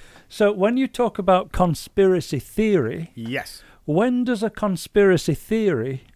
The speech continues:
Speaker 1: become a conspiracy?
Speaker 2: Mm.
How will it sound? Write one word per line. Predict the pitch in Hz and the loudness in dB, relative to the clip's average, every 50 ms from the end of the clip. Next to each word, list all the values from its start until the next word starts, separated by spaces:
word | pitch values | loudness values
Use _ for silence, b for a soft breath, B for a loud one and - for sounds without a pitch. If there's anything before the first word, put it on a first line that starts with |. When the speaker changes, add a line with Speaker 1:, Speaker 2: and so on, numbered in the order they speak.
| _ - | _ -6
Speaker 1:
become | 127 127 151 - - - 175 160 | -4 -4 -4 -2 0 0 0 2
a | 156 151 151 | 2 0 0
conspiracy? | - - - 151 143 135 - - - - - 190 165 139 120 - - 123 110 98 - _ _ _ _ _ _ _ _ _ 123 | -2 -4 -4 -4 -4 -4 -6 -10 -8 -4 -4 -2 -2 -2 -4 -6 -10 -12 -14 -16 -18 _ _ _ _ _ _ _ _ _ -12
Speaker 2:
Mm. | 127 147 180 196 208 208 196 175 151 135 120 113 107 104 95 | -10 -8 -8 -8 -8 -6 -6 -6 -6 -6 -6 -8 -10 -12 -14